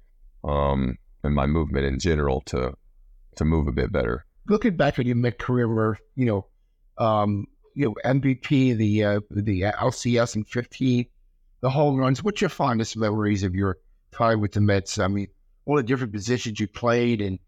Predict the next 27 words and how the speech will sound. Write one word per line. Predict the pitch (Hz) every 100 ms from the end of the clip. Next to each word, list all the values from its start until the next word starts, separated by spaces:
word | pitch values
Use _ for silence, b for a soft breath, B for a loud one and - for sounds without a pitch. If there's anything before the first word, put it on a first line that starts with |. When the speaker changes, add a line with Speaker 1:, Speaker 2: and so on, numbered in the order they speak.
| _ _ _ -
Speaker 2:
you | 113
know, | 107 98 95
and, | 98 98
and, | 90 98 95 - _ _ -
you | 120
know, | 95 98 95 -
were | 113 104
you, | 113 107 - _ -
were |
you | 147 151
on | 156
call, | - - 127 113
you, | 104 101 104
second | - - - 117
base, | 123 117 113 - _ _
third | 123 123 104
base, | 110 104
first | - 120 -
base, | 110 110 -
left | 110 107
field? | 117 110 107 - _ _ -
You | 123
did | 120 117
it |
all. | 117 104
What's | 123 135
your | 147 110